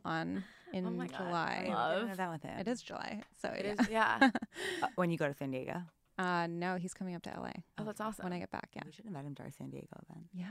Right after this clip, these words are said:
Speaker 2: Tell him we say hi.
Speaker 1: Yeah, you
Speaker 3: <laughs>
Speaker 1: should.
Speaker 2: He's amazing.
Speaker 1: <laughs> Well, thank you so much for
Speaker 3: Well, thank
Speaker 1: coming.
Speaker 3: you.
Speaker 2: Thank
Speaker 1: Where can
Speaker 2: you.
Speaker 1: everybody find you?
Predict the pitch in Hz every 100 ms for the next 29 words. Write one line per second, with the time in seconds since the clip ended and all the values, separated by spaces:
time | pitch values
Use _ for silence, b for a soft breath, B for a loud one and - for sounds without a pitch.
0 | 254 233 175 190 202 196 202 190 190 190
1 | 196 233 294 302 294 302 294 320 269 262
2 | - - 220 185 208 190 - - 214 330
3 | 339 B B B B - 233 240 254 302
4 | 294 - 220 220 208 - - 196 170 208
5 | 196 180 170 175 196 214 214 240 262 214
6 | 233 330 247 233 226 208 202 - 180 165
7 | - -